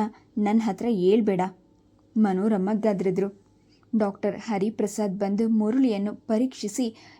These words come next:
ಇಂಜೆಕ್ಷನ್ ಹಾಕಿದ್ರು. "ಮಾತ್ರೆ ಬರೆದು ಕೊಡ್ತೀನಿ, ದಿನಕ್ಕೆ ಮೂರು ಸಲ ಐದು ದಿನ ತಗೊಳ್ಳಿ, ಗಾಬರಿ ಆಗೋದೇನೂ ಇಲ್ಲ"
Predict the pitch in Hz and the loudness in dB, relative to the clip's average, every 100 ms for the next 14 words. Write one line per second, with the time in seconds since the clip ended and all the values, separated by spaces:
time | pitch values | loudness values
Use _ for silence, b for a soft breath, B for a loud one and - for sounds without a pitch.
0 | - 247 254 262 254 240 226 226 202 208 | 0 4 4 4 0 -2 -2 -4 -2 -2
1 | 196 208 - _ _ b - 214 175 196 | -2 -4 -10 _ _ b -2 0 2 0
2 | 226 214 214 196 214 202 190 202 202 254 | 0 0 0 -2 -2 -2 0 0 0 -4
3 | _ 214 202 262 269 294 254 220 254 285 | _ -2 4 4 4 4 6 4 4 2
4 | - 214 240 B B B B - 226 285 | 2 -2 -4 B B B B 0 2 4
5 | 269 208 240 254 190 190 196 - _ _ | 4 2 0 0 0 2 0 -6 _ _
6 | - 185 208 190 202 247 262 233 233 208 | -12 -6 -4 -4 -2 2 2 2 2 2
7 | 202 226 269 208 | 2 4 2 0